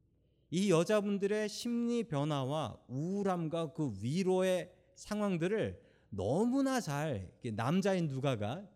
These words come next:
잘 표현을 하고 있습니다. 자, 이때 만났을 때가 엘리사벳이 임신 육 개월 때, 마리아는 이 엘리사벳과 삼 개월을 있었다라고 합니다. 그러면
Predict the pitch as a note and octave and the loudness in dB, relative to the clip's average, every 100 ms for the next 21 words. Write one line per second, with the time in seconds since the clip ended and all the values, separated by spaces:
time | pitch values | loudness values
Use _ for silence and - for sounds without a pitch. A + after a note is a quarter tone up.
0 | - A#2 G#2+ C3 D3+ - - F3 D#3 C#3 | -16 -4 0 0 -4 -14 -8 -2 2 2
1 | C#3 C3 - C#3+ C#3+ - G2+ F#2+ F#2 - | 2 -2 -8 -6 -6 -6 -12 -10 -12 -14
2 | _ _ _ _ _ _ _ _ _ _ | _ _ _ _ _ _ _ _ _ _
3 | _ _ _ _ - E3+ G3 B3+ B3+ F#3 | _ _ _ _ -2 0 0 2 2 2
4 | G3+ G#3+ G#3 G3+ F#3+ E3+ F3 F3 E3 F3+ | 0 -2 -2 -6 -4 -2 -2 -2 -2 0
5 | F#3+ F3+ E3 E3 D#3+ E3+ C3 D#3 D3+ F3+ | -2 -2 -2 -2 -4 -4 -2 -2 -4 -4
6 | E3 A2+ - D3 B2+ G#2+ G2 E2+ - - | -4 -6 -4 -2 0 -2 -6 -8 -12 -16
7 | _ _ _ _ _ _ _ _ _ _ | _ _ _ _ _ _ _ _ _ _
8 | _ _ - A#2 D#3+ G3+ G3 A3 B3 C4 | _ _ -4 2 4 6 6 4 2 0
9 | - - - D3+ C#3 D#3 F3 E3+ D#3 C#3 | -6 -20 -12 -4 0 2 0 -2 -4 -4
10 | - F3 A#3+ C4+ - _ _ - - A#3+ | -2 -2 -2 -4 -12 _ _ -12 -6 -2
11 | B3+ B3 A3+ G#3+ F#3 C#3 D3 - C#3+ A#2 | -2 0 0 0 -2 -2 -6 -4 -2 -2
12 | G2+ G2+ F#2+ F2+ F#2 - C3+ E3+ A#3 | -2 -2 -4 -6 -8 -2 0 2 0